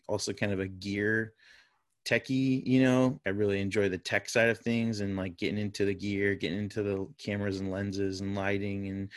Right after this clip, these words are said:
audio and just all the elements that make up a, a great video. Like,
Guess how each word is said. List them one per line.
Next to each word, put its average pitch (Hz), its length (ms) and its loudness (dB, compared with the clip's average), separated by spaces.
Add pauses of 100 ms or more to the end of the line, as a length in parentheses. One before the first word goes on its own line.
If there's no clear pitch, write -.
(320)
audio 104 480 2
and 101 220 -4 (520)
just 110 180 -2
all 110 100 4
the 107 100 6
elements 107 360 0
that - 120 -2
make 98 200 -2
up 101 160 -2
a, 92 40 -4 (220)
a 98 60 -4
great 98 280 2
video. 98 440 0
Like, 92 280 -4